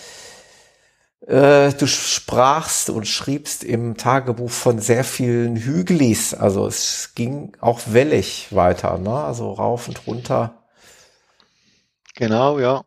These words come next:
Speaker 2: Äh, es ging wellig rauf und runter und, äh, das war so das Wochenende, eben, äh, zweiundachtzig, achtzig, neunundsiebzig, diese Kilometer,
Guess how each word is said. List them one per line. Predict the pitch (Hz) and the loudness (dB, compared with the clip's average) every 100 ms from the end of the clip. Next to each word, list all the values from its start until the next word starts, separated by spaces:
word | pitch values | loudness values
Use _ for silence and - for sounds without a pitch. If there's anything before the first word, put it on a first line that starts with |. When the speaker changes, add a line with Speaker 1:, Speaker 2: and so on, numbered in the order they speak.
| _ _ _ _ _ _ _ _ | _ _ _ _ _ _ _ _
Speaker 2:
Äh, | 127 135 135 | 0 2 2
es | 139 - | 0 0
ging | 151 147 139 | 0 0 2
wellig | 131 160 151 - | 2 4 2 -4
rauf | 120 123 143 | -6 -4 -6
und | 127 120 | -10 -10
runter | 143 196 - 226 233 - _ _ _ _ | -8 -8 -2 -2 -2 -10 _ _ _ _
und, | 156 143 143 139 - | -12 -10 -10 -14 -12
äh, | 131 135 131 120 - | -8 -8 -8 -10 -10
das | - 147 - | -2 0 2
war | 131 143 | 2 2
so | 139 143 | 0 0
das | 135 - | 0 0
Wochenende, | 147 - 151 139 139 139 139 135 135 - _ _ _ _ - | -4 -2 0 2 0 2 2 4 2 -6 _ _ _ _ -8
eben, | 131 117 120 | -6 -6 -8
äh, | 110 107 101 | -6 -6 -6
zweiundachtzig, | - 127 127 120 120 - 127 117 | -2 0 2 2 0 -2 -2 2
achtzig, | 131 - - | 2 2 -2
neunundsiebzig, | 113 120 135 127 127 127 - 127 | 0 0 0 0 0 -2 -6 -8
diese | 117 113 | -4 -2
Kilometer, | - 123 127 123 123 | 0 0 2 2 0